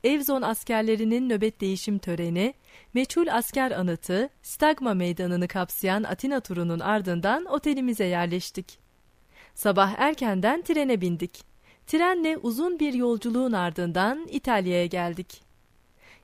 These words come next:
İtalya'da çok sevimli bir pansiyonda kaldık. Pansiyon sahibinden iki bisiklet aldık ve bütün gün bisikletle dolaştık. Roma'nın kültürel faaliyetler açısından büyük öneme sahip olduğuna tanık olduk.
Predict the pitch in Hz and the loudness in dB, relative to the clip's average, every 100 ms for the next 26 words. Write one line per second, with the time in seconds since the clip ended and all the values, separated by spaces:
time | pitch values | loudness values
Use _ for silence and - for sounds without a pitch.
0 | - - 392 392 302 220 233 - 370 - | -6 2 2 4 4 4 0 2 0 2
1 | 311 302 311 330 320 302 277 247 262 233 | -2 0 -4 0 -2 0 -2 -2 -2 -2
2 | 208 196 175 175 180 - _ - _ - | -2 -2 -2 -2 -6 -10 _ -20 _ -20
3 | - 214 208 - 240 254 233 190 180 175 | -2 0 2 2 0 0 0 0 -2 -4
4 | 170 185 226 302 240 320 269 - 254 262 | 0 2 0 -2 -4 -2 -2 -4 -6 -4
5 | 254 202 180 165 233 - - 202 185 - | -2 -2 -4 0 -2 -2 0 0 0 -4
6 | 370 359 330 320 294 269 262 247 233 196 | -2 0 -2 -2 -2 -4 -4 -4 -2 -4
7 | 180 180 180 175 - 180 - - _ _ | -2 -2 -4 -6 -8 -10 -10 -20 _ _
8 | _ _ - - - 294 359 392 339 330 | _ _ -20 -20 -2 2 4 4 2 -2
9 | - 247 226 262 320 339 262 233 233 - | -2 -4 0 2 2 2 -2 0 -2 -2
10 | 285 254 - 185 196 175 180 226 214 214 | -2 -2 -2 -6 -4 0 0 0 0 0
11 | 330 - 233 233 240 226 202 180 180 - | 0 0 0 2 0 -2 -2 -2 -2 -2
12 | 175 170 180 175 - 175 170 175 170 170 | -2 -2 -2 -2 -2 -4 -2 -2 -2 -6
13 | - - | -10 -18